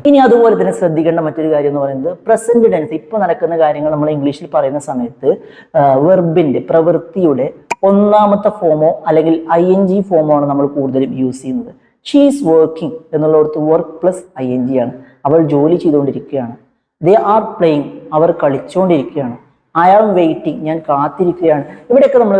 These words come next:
കണ്ടോ ആ വെയിറ്റ് എന്നുള്ള വാക്കിന്റെ കൂടെ പ്ലസ് ഐ എൻ ജി, വെയിറ്റിംഗ്, വർക്ക് എന്നുള്ള വേർഡിന്റെ കൂടെ പ്ലസ് ഐ എൻ ജി, വർക്കിംഗ്, ഇങ്ങനെയാണ് നമ്മൾ യൂസ് ചെയ്തിട്ടുള്ളത്. അല്ലെങ്കിൽ വെർബിന്റെ ഒന്നാമത്തെ ഫോം ആയിരിക്കും, ആ, നമ്മൾ യൂസ് ചെയ്യുന്നത്. I go, ഞാൻ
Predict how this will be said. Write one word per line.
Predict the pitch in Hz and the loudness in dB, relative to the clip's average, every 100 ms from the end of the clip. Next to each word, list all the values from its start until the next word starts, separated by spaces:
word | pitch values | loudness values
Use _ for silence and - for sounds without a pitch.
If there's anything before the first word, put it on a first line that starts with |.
| 180 | 0
കണ്ടോ | 156 165 - - _ - | -2 -4 -6 -20 _ -4
ആ | 190 202 | 0 2
വെയിറ്റ് | 220 - 226 | 2 2 2
എന്നുള്ള | 202 185 175 | 2 4 4
വാക്കിന്റെ | 165 170 165 151 | 2 -2 -2 0
കൂടെ | 156 - - | 0 0 -2
പ്ലസ് | 214 - 151 | -2 -2 -6
ഐ | 139 | -4
എൻ | 131 131 | -4 -6
ജി, | - - 147 | -14 -6 0
വെയിറ്റിംഗ്, | 139 139 139 123 _ _ - 175 | 0 -2 -10 -12 _ _ -4 2
വർക്ക് | 214 285 - | 2 2 -2
എന്നുള്ള | 208 185 | 0 2
വേർഡിന്റെ | 175 160 160 156 | 2 2 0 -4
കൂടെ | 156 190 - - | -2 -4 -6 -6
പ്ലസ് | 175 - 160 | -6 -6 -8
ഐ | 143 | -4
എൻ | 147 | -4
ജി, | 139 - - | -6 -12 -4
വർക്കിംഗ്, | 147 139 143 - - 226 | 0 0 -4 -12 -2 4
ഇങ്ങനെയാണ് | 247 240 196 190 | 6 6 4 2
നമ്മൾ | 175 170 | 2 0
യൂസ് | 151 | 0
ചെയ്തിട്ടുള്ളത്. | 147 151 135 135 - _ _ 208 | -4 -6 -2 -4 -4 _ _ 0
അല്ലെങ്കിൽ | 220 269 311 208 151 175 - - 175 | 4 6 4 2 0 -8 -10 -6 0
വെർബിന്റെ | 185 170 190 208 175 | 0 0 -4 -4 -4
ഒന്നാമത്തെ | 165 165 175 175 170 - 202 _ - | -2 0 2 2 0 -6 -12 _ -2
ഫോം | 151 156 156 | 2 2 2
ആയിരിക്കും, | 143 135 135 262 - _ _ - | 2 0 -2 -4 -6 _ _ -2
ആ, | 156 147 | 2 2
നമ്മൾ | 151 147 143 | 2 2 2
യൂസ് | 139 135 | 0 -2
ചെയ്യുന്നത്. | 143 131 117 120 | -4 -4 0 2
I | 233 165 | 2 2
go, | 160 131 - - - | -2 -2 -6 -14 -4
ഞാൻ | 170 | -2